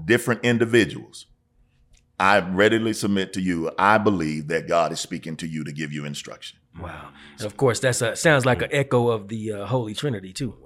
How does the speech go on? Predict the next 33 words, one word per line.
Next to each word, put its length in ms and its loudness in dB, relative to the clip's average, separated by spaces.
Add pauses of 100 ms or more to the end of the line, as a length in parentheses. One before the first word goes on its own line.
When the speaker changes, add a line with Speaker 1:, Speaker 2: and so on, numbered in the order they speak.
Speaker 1:
Yes, 520 6 (200)
yes, 520 4
yes, 320 6
because 440 6 (320)
he 260 4
is 240 6
a 60 0
triune 840 4
agape 520 0
God. 480 2
Speaker 2:
Mm-hmm. 220 -6
Speaker 1:
So 380 6
he 200 0
speaks 440 0
<clears throat> 20 -16
through 340 -2 (280)
he 360 6
himself 680 2
as 120 -2
the 60 -6
Speaker 2:
Right. 100 -6
Speaker 1:
Godhead, 580 4 (180)
Speaker 2:
Uh-huh. 180 -12
Speaker 1:
through 560 2
his 320 4
spirit, 520 0
what 240 2 (120)
is 240 -2
now 460 0 (220)
by 400 2
the 180 -10
Christian 480 -2
faith, 360 -10